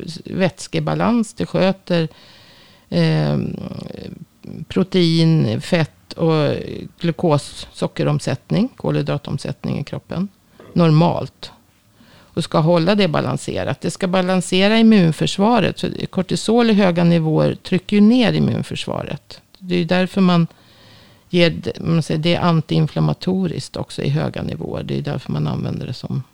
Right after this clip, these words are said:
läkemedel då. Så att det liksom ska hämma inflammationen.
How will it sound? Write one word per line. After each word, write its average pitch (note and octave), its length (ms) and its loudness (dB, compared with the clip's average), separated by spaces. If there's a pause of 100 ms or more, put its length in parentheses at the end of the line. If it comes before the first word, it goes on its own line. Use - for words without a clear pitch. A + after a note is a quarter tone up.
(400)
läkemedel C3+ 760 -6
då. C3 120 -8 (100)
Så - 120 -16
att - 120 -14
det D#3 160 -8
liksom C#3+ 380 -6 (420)
ska - 220 -6
hämma D#3+ 800 2
inflammationen. E3 1040 -2